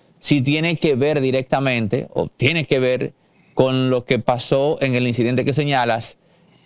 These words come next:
que con toda seguridad en el Partido Republicano utilizan a favor precisamente para indignar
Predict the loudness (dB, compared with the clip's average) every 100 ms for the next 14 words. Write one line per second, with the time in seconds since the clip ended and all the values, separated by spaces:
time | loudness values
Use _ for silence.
0 | _ -2 0 2 0 0 -2 -4 _ _
1 | _ 0 2 2 0 0 0 0 0 0
2 | -2 -6 _ _ -2 0 2 0 0 0
3 | 0 0 0 0 0 0 -2 0 0 2
4 | 2 0 0 0 0 0 0 0 0 -2
5 | -2 0 0 0 0 0 0 0 -2 -2
6 | -2 -2 0 0 0 0 -2 -2 0 0
7 | 0 0 0 0 2 0 0 0 2 0
8 | -2 -2 0 0 0 -2